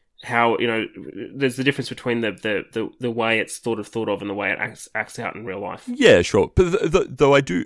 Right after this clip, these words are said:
Speaker 2: I do think that that challenge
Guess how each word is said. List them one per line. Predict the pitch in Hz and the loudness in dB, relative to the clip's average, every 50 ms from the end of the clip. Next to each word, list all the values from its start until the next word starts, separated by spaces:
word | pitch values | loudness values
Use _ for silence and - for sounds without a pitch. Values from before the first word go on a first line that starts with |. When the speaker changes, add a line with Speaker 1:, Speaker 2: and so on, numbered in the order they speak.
| _ - | _ 2
Speaker 2:
I | 135 139 | 2 2
do | 139 185 190 - | 2 2 -2 -2
think | - 147 131 120 - - | -2 -4 -4 -4 -2 2
that | 110 95 95 - _ _ _ _ _ _ _ - | 4 4 4 2 _ _ _ _ _ _ _ -16
that | - 95 90 87 87 87 87 82 - _ _ _ _ _ _ | -14 -6 0 4 6 6 6 4 2 _ _ _ _ _ _
challenge | - - - - 92 90 90 90 90 90 90 90 87 90 90 87 87 87 - - - | -12 -10 -6 -2 0 0 0 0 0 0 -2 -2 -2 -4 -6 -6 -8 -8 -10 -12 -12